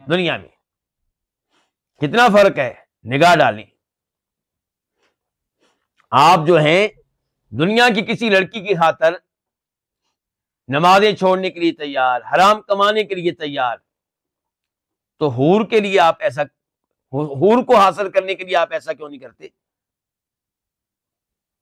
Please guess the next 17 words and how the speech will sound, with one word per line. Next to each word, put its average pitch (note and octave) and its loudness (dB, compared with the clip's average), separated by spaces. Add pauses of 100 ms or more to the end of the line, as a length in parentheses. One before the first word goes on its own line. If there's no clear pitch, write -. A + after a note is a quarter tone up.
(1600)
इसी C4 2
तरह A3 4
एक A3+ 2
एक A3 -4
नेमत G#3 0
का F#3 2
मुकाबला F3 2
करें, D#3 -8
आखिरत E3 0
की A3 -8
नेमत A3+ -2
का G#3+ 2
और B3 2 (1040)
दुनिया E3+ 2
की B2 -6
नेमत D#2+ -14
का। - -20